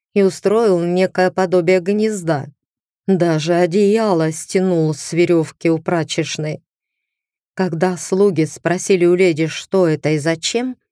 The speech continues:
пьющая кровь внезапно расплакалась. Оказывается, дракон готовил гнездо для ее будущих детей.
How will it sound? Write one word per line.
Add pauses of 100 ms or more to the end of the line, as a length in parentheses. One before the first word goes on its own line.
(500)
пьющая
кровь
внезапно
расплакалась. (880)
Оказывается,
дракон
готовил
гнездо
для
ее
будущих
детей.